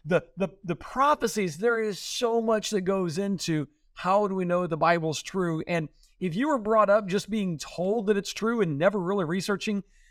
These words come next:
the fact that it really is true, man, you ought to go on a study about this. By the way, hey, ladies,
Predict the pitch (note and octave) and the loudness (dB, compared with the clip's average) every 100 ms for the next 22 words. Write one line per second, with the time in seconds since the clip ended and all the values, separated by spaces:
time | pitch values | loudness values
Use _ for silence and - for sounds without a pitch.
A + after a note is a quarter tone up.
0 | _ F3 G3+ F#3+ G#3 F#3+ - D3+ D3 G3 | _ -2 2 2 2 0 -2 -6 -4 2
1 | A3 A3+ G3+ F3+ A3+ F#3+ - - E3+ A#3 | 4 4 2 0 0 -2 -8 -6 -4 -4
2 | E4 _ _ C4+ C#4 C4 A3 F#3 E3+ D#3 | -6 _ _ 0 4 4 4 4 4 2
3 | E3 D#3 C#3+ B2+ - D#3 D3 D3+ D3 C#3+ | 0 0 -2 -4 2 4 4 2 2 2
4 | C#3 - D#3 - _ - C4 B3+ G3+ G#3+ | 2 0 -4 -4 _ 0 2 4 2 2
5 | G#3 A3+ A3+ | 2 0 -4